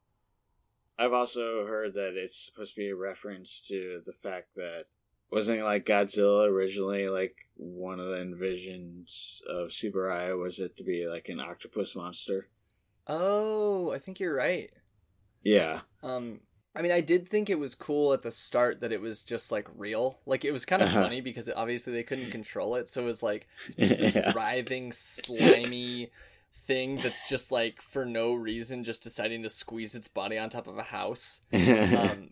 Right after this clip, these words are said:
Speaker 2: with the kid in it. And it was kind of interesting, just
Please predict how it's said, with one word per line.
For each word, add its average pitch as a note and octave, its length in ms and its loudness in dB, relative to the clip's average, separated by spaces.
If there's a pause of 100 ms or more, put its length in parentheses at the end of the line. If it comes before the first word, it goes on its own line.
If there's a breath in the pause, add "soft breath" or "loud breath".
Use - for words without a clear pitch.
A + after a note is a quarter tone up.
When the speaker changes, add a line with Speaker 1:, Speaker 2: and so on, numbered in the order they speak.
Speaker 2:
with - 140 -12
the B2 80 -4
kid A2+ 280 -4
in B2 120 -2
it. C3 260 0 (340 soft breath)
And E3+ 120 4
it G3 40 6
was F#3+ 120 2
kind A#3 160 2
of G#3+ 80 2
interesting, F3 580 -2
just D3+ 240 -6